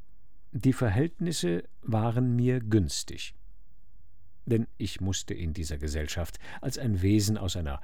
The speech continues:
höheren Welt erscheinen. War ich doch einmal Hauptmann bei einem glänzenden Regiment gewesen, besaß den erblichen Adel, war unabhängig und so weiter.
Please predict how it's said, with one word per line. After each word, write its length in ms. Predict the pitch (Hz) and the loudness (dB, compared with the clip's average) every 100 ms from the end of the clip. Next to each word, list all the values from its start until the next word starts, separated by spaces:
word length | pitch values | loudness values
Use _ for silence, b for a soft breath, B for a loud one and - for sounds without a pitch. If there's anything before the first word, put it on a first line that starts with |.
| B - | B 4
höheren 540 | 113 110 76 73 67 | 8 8 6 -2 -2
Welt 280 | 90 90 - | -2 -2 -6
erscheinen. 540 | 80 - 73 62 60 B B B - | -8 -4 -4 -6 -8 B B B -2
War 380 | 90 82 85 - | 0 2 0 -2
ich 240 | 233 - | -6 -2
doch 220 | 110 87 | -2 -2
einmal 480 | - 101 85 82 - | -2 0 0 -2 -2
Hauptmann 720 | 107 - - - 117 123 131 | -4 -4 -8 -2 0 2 2
bei 120 | 120 | 0
einem 280 | 120 110 107 | 2 2 2
glänzenden 760 | 104 110 104 85 - - 73 78 | 0 2 4 4 0 -2 -2 -2
Regiment 640 | 82 87 110 139 90 - | -2 0 2 0 -2 -4
gewesen, 440 | 76 76 67 69 - B B | -4 -4 -4 -6 -8 B B
besaß 400 | 107 92 80 - | 2 2 2 0
den 180 | 80 73 - | -4 -4 -2
erblichen 720 | 123 120 - - 78 87 90 | 0 0 -4 -6 -4 -4 -2
Adel, 460 | - 92 82 80 B B - | 0 0 0 -2 B B 0
war 340 | 107 95 101 | 2 2 2
unabhängig 720 | - 135 143 - 104 76 69 | 2 2 0 -2 -2 -2 -4
und 180 | - 120 | 0 2
so 120 | 127 104 | 2 -2
weiter. 320 | - - | -4 -8